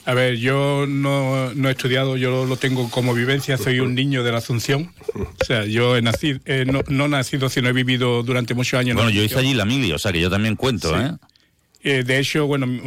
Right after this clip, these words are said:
Speaker 1: tengo dos hermanas mías que viven allí, ¿no? Y conozco perfectamente el tema. Mira, esto ha sido una serie de circunstancias, una serie de ítems que, bueno, que han ido sumando para llegar a esta situación. Primero, sí es verdad que, bueno, que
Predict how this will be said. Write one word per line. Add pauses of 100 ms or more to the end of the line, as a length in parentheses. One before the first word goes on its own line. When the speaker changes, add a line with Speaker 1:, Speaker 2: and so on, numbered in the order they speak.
(120)
Speaker 1:
tengo
dos
hermanas
mías
que
viven
allí,
¿no?
Y
conozco
perfectamente
el
tema. (100)
Mira,
esto
ha
sido
una
serie
de
circunstancias,
una
serie
de
ítems
que,
bueno,
que
han
ido
sumando (460)
para
llegar
a
esta
situación. (640)
Primero,
sí
es
verdad
que,
bueno,
que